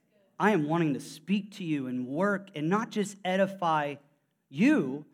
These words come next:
but through obedience and getting that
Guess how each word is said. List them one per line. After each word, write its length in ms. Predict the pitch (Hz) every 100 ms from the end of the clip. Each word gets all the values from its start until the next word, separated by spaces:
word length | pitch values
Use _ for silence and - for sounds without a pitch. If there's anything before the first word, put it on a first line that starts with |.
| _ _
but 240 | 160 160
through 380 | - 196 262 262
obedience 680 | 175 - 247 277 240 165 156
and 180 | 139
getting 360 | 143 277 294 214
that 240 | 156 123